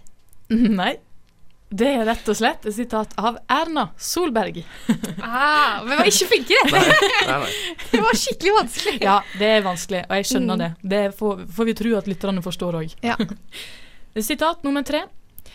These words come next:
Speaker 1: «Diversity is the engine of invention.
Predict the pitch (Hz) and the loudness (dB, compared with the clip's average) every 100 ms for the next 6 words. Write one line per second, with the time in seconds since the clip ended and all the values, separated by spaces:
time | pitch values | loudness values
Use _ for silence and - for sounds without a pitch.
0 | - - 247 254 247 302 - 220 208 220 | -20 -4 0 2 2 0 -2 -2 -2 -2
1 | 190 - 214 - 220 214 - 262 208 185 | -10 -6 -6 -2 0 0 2 2 2 2
2 | 170 - 202 - - 190 185 190 170 - | -2 0 -4 -4 -2 -2 0 -4 -4 -4
3 | 165 | -6